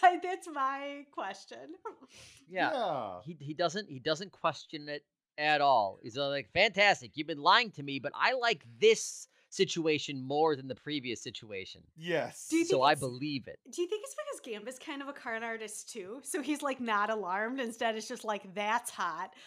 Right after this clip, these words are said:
Speaker 1: Like, not only is it hot that, like, we can
Speaker 3: <laughs>
Speaker 1: bang, but, like, it's hot that, like, you have been doing a con on me.
Speaker 3: Yeah.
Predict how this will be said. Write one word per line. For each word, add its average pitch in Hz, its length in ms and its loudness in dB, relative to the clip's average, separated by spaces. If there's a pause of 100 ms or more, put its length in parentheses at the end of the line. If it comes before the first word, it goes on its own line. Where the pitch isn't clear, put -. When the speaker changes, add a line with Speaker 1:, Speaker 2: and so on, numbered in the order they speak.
(120)
Speaker 1:
Like, 254 220 0
not 254 200 4
only 262 340 -4
is 220 120 -4
it 214 120 -4
hot 196 400 -2
that, 196 220 -6
like, 185 360 -6
we 214 180 -12
can 202 420 -10
Speaker 3:
<laughs> - 60 -20
Speaker 1:
bang, 202 460 -4
but, 185 200 -8
like, 196 280 -8
it's 214 180 -12
hot 202 320 -4
that, 202 160 -8
like, 185 220 -12
you 202 400 -12
have 196 160 -14
been 208 180 -10
doing 190 320 -10
a 165 60 -20
con 180 340 -6
on 175 240 -12
me. 185 260 -20
Speaker 3:
Yeah. 120 200 -4